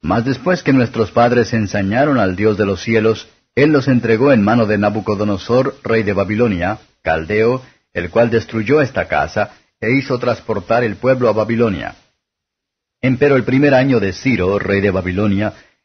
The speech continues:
el mismo rey Ciro dio mandamiento para que esta casa de Dios fuese edificada.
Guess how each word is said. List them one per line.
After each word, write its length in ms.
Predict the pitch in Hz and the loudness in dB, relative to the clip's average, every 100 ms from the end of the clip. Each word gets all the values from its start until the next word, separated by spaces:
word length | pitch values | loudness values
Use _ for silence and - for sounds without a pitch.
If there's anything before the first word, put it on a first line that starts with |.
| - | -8
el 200 | 92 98 | -4 2
mismo 380 | 131 131 127 117 | 2 2 2 2
rey 260 | 117 123 | 4 2
Ciro 320 | - 147 143 101 | 2 2 2 4
dio 160 | 113 | 4
mandamiento 680 | 120 113 104 110 131 135 117 | 4 2 2 2 0 0 0
para 220 | 113 104 | 0 0
que 160 | 104 120 | 0 -2
esta 220 | 123 104 | -2 -4
casa 340 | - 120 - | 0 -2 -2
de 140 | 104 95 | -4 -2
Dios 340 | 95 113 113 | 2 2 2
fuese 340 | - 120 113 113 | 2 2 4 0
edificada. 680 | 113 123 117 117 62 - | 0 -2 0 0 0 -8